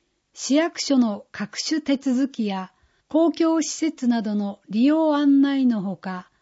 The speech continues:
市内の名所や歴史、医療情報など、様々な情報を掲載し、市内全世帯に無料で配布する予定です。暮らしの便利帳概要。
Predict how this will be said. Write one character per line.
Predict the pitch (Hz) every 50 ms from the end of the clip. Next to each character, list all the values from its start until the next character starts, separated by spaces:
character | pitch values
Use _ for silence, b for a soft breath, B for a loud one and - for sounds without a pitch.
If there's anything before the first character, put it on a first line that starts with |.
| _ _ _ _ _ _ _ _ _ _ _ _ _
市 | - - - 302
内 | 311 339 330 311 294 269
の | 233 226 208
名 | 196 196 220 233 240 247 240
所 | - - 247
や | 240 226 220 202
歴 | 180 185 180 165 -
史、 | - - - - 208 202 180 _ _ _ _ _ _ _ _ _ _ _
医 | - 226 220
療 | 262 311 330 339 339
情 | 294 254 330 330 330 302
報 | - - 240 214 208
な | 196 185 180 175
ど、 | 156 170 165 - _ _ _ _ _ _ _ _ _ _ _
様 | - - - 247 294 339
々 | 330 339 330 311 311 294
な | 254 240 226 202
情 | 180 226 233 240 240
報 | 233 254 240 233 233 226
を | 220 208
掲 | - - 214 220 220
載 | - - 214 208 208 214
し、 | 202 - - - 220 208 202 _ _ _ _ _ _ _ _ _
市 | _ - - - 311
内 | 320 330 320 285 240 196
全 | 160 240 247 277 294 294
世 | 285 - 277 262 -
帯 | 247 240 240 233 226
に | 220 220 214 220 220 _ _ _ _ _ _ _ _
無 | - 202 220 220
料 | 294 311 330 330
で | 320 311 302
配 | 240 - 254 254 254 262 247
布 | - - 285
す | - - - 247
る | 226 247 233
予 | 226 208 202
定 | - - 208 202 202 196
で | 170 190 185
す。 | 180 - - _ _ _ _ _ _ _ _ _ _ _ _ _ _ _ _ _ _ _ _ _ _ _ _ _ _ -
暮 | - 262 262 302
ら | 339
し | 320 - 330
の | 311 320 311 262
便 | 233 285 285 285 277 277
利 | 269 269 247
帳 | 254 - 262 254 254 247 240 220
概 | 190 220 208 208 208 214 214 208
要。 | 208 202 202 202 190 190 196 196